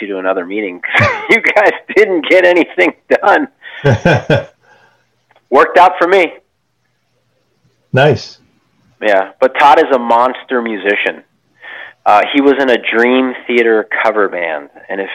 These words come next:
Speaker 2: Oh, I know
Speaker 1: any,
Speaker 2: Dream.
Speaker 1: uh,
Speaker 2: I love Dream
Speaker 1: music
Speaker 2: Theater. I just saw Dream
Speaker 1: There you
Speaker 2: Theater
Speaker 1: go.
Speaker 2: recently.
Speaker 1: There you go.
Speaker 2: Boom.
Speaker 1: Yeah, they, yeah.
Speaker 2: Oh, that's
Speaker 1: Uh,
Speaker 2: cool.
Speaker 1: when you say recently, when?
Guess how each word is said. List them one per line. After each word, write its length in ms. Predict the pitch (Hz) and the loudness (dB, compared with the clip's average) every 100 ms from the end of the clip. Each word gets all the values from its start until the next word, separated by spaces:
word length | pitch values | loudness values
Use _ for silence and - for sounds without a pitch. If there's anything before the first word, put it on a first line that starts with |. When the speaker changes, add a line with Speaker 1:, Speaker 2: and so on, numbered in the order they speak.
| - - _ - - | -16 -20 _ -20 -4
Speaker 2:
Oh, 200 | 156 143 | 0 2
I 140 | 165 277 | 2 4
know 120 | 240 | 4
Speaker 1:
any, 100 | 135 | 4
Speaker 2:
Dream. 200 | 135 165 | 4 4
Speaker 1:
uh, 40 | |
Speaker 2:
I 180 | 202 - | 4 6
love 200 | 175 214 | 4 4
Dream 200 | 247 294 | 4 4
Speaker 1:
music 180 | 139 135 | 4 2
Speaker 2:
Theater. 180 | 131 - | 0 2
I 100 | 147 | 2
just 300 | 147 190 - | 4 2 4
saw 160 | 180 160 | 2 2
Dream 180 | 160 | 4
Speaker 1:
There 80 | 165 | 4
you 60 | 156 | 6
Speaker 2:
Theater 220 | 160 165 | 6 6
Speaker 1:
go. 60 | 151 | 6
Speaker 2:
recently. 580 | 175 - 160 117 101 _ _ _ _ _ _ _ _ - | 4 4 0 0 -2 _ _ _ _ _ _ _ _ -4
Speaker 1:
There 120 | 95 | -2
you 80 | 113 | 0
go. 180 | 156 - _ _ - _ - | -2 -4 _ _ -20 _ 0
Speaker 2:
Boom. 280 | 147 170 | 2 4
Speaker 1:
Yeah, 200 | 147 117 - | 0 -6 -6
they, 220 | 117 120 _ _ _ _ - | -6 -6 _ _ _ _ 0
yeah. 240 | 131 107 - _ - | 0 0 -10 _ 0
Speaker 2:
Oh, 120 | 139 | 2
that's 200 | 127 123 | 6 6
Speaker 1:
Uh, 160 | 123 120 | 6 4
Speaker 2:
cool. 220 | 120 - _ _ _ - | 2 -2 _ _ _ -2
Speaker 1:
when 160 | 151 | 2
you 80 | 180 202 | 2 2
say 100 | 180 | 2
recently, 460 | 160 180 175 139 | 2 -2 -2 0
when? 440 | 120 147 123 90 | 2 2 2 -2